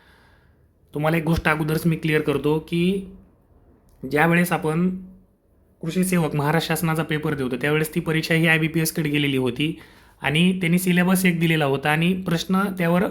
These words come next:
वेगळेच विचारलेले होते. वेगळे म्हण-, म्हणण्याच्याऐवजी जे Google Translate झालं होतं त्यावेळेस,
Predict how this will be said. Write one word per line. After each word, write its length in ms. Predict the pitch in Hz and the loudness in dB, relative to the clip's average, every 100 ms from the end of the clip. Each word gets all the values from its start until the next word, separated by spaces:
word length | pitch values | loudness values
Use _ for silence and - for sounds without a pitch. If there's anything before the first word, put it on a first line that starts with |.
| - | -2
वेगळेच 360 | 165 175 175 | 2 4 2
विचारलेले 460 | 165 151 147 131 120 | 0 -2 0 0 0
होते. 200 | 117 120 | 0 0
वेगळे 240 | 139 165 | 2 4
म्हण-, 480 | 185 185 185 185 180 170 | 6 6 4 2 -2 0
म्हणण्याच्याऐवजी 600 | 175 175 175 175 175 240 - - - - | 0 0 0 -2 -2 -4 -8 -20 -16 -10
जे 60 | |
Google 280 | 151 170 220 | -4 0 0
Translate 380 | 202 202 196 196 | 2 2 2 2
झालं 200 | 170 160 | 2 2
होतं 80 | 139 | 0
त्यावेळेस, 420 | 156 165 190 | 0 0 0